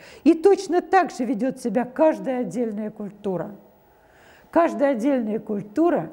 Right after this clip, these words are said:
это веточка на культурном древе человечества. Тот же самый образ, образ, что в биологии. Э, эволюция видов — это такая,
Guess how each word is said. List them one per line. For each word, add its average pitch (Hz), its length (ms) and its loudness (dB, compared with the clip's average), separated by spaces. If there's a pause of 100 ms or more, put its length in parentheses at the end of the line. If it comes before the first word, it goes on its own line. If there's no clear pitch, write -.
это 247 240 -2
веточка 196 680 -2
на 226 140 -4
культурном 233 720 -2
древе 226 340 0
человечества. 190 920 -6 (800)
Тот 381 160 8
же 311 120 2
самый 285 320 0
образ, 285 520 0 (240)
образ, 285 360 2
что 294 200 -4
в 214 80 -6
биологии. 226 720 0 (400)
Э, 180 240 -2 (1900)
эволюция 320 600 4
видов — 269 340 2 (120)
это 254 200 0
такая, 320 480 4